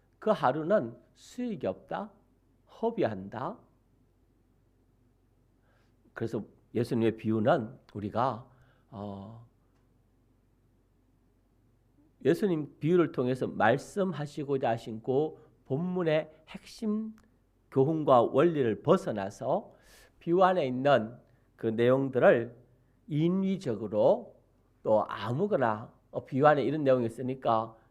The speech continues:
이렇게 해석하고 적용할 수 있지 않을까. 그리고 비유에 대한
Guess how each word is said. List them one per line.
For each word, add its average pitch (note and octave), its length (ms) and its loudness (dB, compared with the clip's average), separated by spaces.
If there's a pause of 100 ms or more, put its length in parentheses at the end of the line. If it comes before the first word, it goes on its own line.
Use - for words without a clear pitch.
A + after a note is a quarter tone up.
이렇게 C3 220 -6
해석하고 A2+ 440 -2
적용할 A#2+ 360 -2
수 B2 100 -10
있지 A#2+ 180 -10
않을까. A2+ 680 -8 (240)
그리고 C3 520 0 (160)
비유에 E3 440 0
대한 C3 400 0